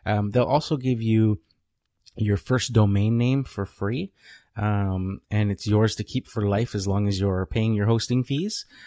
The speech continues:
Um, and, uh, they'll give you unlimited, uh, space to, uh, host your, uh, website, as well as unlimited bandwidth.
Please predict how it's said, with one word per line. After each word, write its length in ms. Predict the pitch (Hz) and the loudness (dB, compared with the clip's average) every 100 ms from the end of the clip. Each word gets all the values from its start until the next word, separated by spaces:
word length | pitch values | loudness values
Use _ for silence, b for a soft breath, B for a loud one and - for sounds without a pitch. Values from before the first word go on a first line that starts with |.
| B - | B -4
Um, 720 | 104 104 101 98 95 98 98 _ _ _ _ _ _ _ _ - | 0 2 2 0 -2 -4 -10 _ _ _ _ _ _ _ _ -4
and, 340 | 113 107 104 107 | 0 2 2 2
uh, 180 | 104 90 | 2 2
they'll 160 | 110 | 2
give 180 | 107 110 | 2 2
you 120 | 113 | 2
unlimited, 640 | 104 110 117 147 156 147 - _ | 2 2 4 2 0 -2 -4 _
uh, 180 | 110 104 | -2 0
space 480 | - - 120 107 - | -2 -2 -2 -2 -4
to, 500 | - 110 104 95 95 | -4 0 0 0 0
uh, 200 | 90 90 - B B _ | 0 0 -4 B B _
host 400 | 123 127 - 120 | 0 0 -2 -4
your, 420 | 117 113 104 - _ _ _ | -2 0 -2 -4 _ _ _
uh, 220 | 107 107 | -4 -2
website, 540 | 104 113 113 110 110 - | 0 0 0 -2 -2 -2
as 160 | 107 101 | -4 -2
well 300 | 110 107 104 | 0 0 0
as 160 | 101 - | -2 -2
unlimited 520 | 104 101 117 110 92 | 0 2 2 0 0
bandwidth. 600 | 95 95 98 104 - | 0 0 0 -2 -4